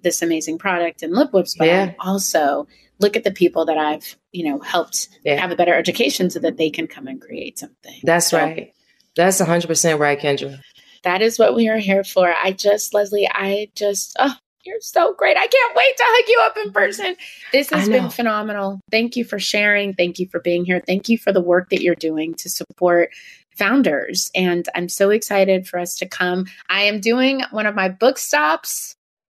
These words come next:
Speaker 1: at the Black Beauty Collective. I'm telling you now, I'm not asking. I'm basically like, "I'm coming to Hyde Park."
Speaker 2: <laughs> Come on, let me
Speaker 1: Um,
Speaker 2: know the date so we can, we can res-, we can roll out the carpet for you. Yes.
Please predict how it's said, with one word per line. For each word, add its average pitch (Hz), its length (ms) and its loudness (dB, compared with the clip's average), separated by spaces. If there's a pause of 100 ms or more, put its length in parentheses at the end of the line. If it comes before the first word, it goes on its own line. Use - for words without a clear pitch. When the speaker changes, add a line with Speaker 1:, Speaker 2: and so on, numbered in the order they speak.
(140)
Speaker 1:
at 208 220 -2
the 240 80 -2
Black 214 240 0
Beauty 220 180 2
Collective. 208 460 0
I'm 190 140 -2
telling 220 340 0
you 302 100 4
now, 233 220 0
I'm 226 140 2
not 240 160 2
asking. 196 600 0
I'm 226 200 2
basically 214 420 2
like, 202 220 2
"I'm 226 120 0
coming 226 340 0
to 262 100 0
Hyde 226 280 -2
Park." 185 380 -4
Speaker 2:
<laughs> - 60 -20
Come 339 180 2
on, 370 220 4
let 294 100 2
me 339 80 2
Speaker 1:
Um, 330 40 4
Speaker 2:
know 330 120 6
the 330 100 0
date 311 240 2
so 302 160 2
we 311 100 4
can, 285 280 -2
we 302 160 4
can 294 140 4
res-, 254 200 2 (300)
we 262 100 4
can 302 140 0
roll 269 160 6
out 302 140 4
the 311 60 -2
carpet 302 420 2
for 233 180 4
you. 190 300 2
Yes. 269 760 2